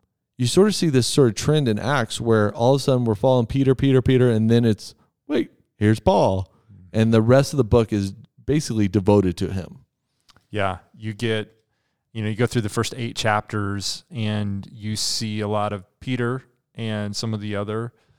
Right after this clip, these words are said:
Speaker 2: apostles, um, but then you start to see little clues dropped into Acts of this guy named Saul in chapter eight, and then chapter nine, we see his conversion, and then from then on, you don't see so much of Peter anymore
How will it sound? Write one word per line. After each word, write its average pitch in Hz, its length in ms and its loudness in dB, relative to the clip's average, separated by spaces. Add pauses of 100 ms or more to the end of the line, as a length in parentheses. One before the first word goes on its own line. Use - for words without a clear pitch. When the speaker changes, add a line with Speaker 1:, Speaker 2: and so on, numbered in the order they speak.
(200)
Speaker 2:
apostles, 123 880 -4
um, 104 320 -6
but - 180 -10
then 117 160 -6
you 120 120 -4
start 147 260 -6
to - 60 -8
see 160 180 -4
little 151 160 -2
clues 131 560 -2
dropped 113 340 -2
into 113 340 -6
Acts 107 440 -6
of 101 100 -10
this 101 140 -8
guy 107 240 -4
named 104 220 -6
Saul 104 760 0
in 107 220 -8
chapter 107 500 -6
eight, 110 440 -6
and 101 140 -8
then 101 340 -8 (520)
chapter 113 320 -2
nine, 107 320 0
we 107 80 -4
see 107 220 -4
his 98 160 -4
conversion, 101 580 -6
and 101 140 -10
then 104 100 -6
from 120 220 -6
then 139 160 0
on, 147 340 0
you 123 100 -2
don't 127 200 -4
see 123 380 -8
so 127 200 -6
much 120 220 -6
of 107 80 -12
Peter 120 300 -4
anymore 101 600 -6